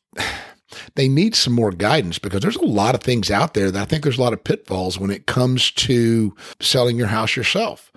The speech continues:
And, you know, a lot of these for sale by owners, they, they want our services, but they don't necessarily wanna pay for 'em.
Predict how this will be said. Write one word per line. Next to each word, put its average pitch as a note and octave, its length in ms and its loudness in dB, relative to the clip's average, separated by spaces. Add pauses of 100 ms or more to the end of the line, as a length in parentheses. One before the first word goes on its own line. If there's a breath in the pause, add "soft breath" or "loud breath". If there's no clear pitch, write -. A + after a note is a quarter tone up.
(160 soft breath)
And, A#2 120 0
you A#2 120 2
know, A2+ 80 2
a A2 40 4
lot A#2+ 180 4
of A#2+ 60 0
these A2 140 0
for G#2+ 160 -2
sale A2+ 240 0
by G#2 120 -2
owners, B2 300 0
they, A2 200 4
they G#2+ 260 0
want D3+ 260 2
our G#2+ 140 0
services, B2 880 0 (840 loud breath)
but C3 120 -2
they D#3 60 4
don't D#3+ 160 2
necessarily A#2 460 2
wanna F#2+ 200 -4
pay D3 280 -2
for E2 320 -10
'em. - 160 -20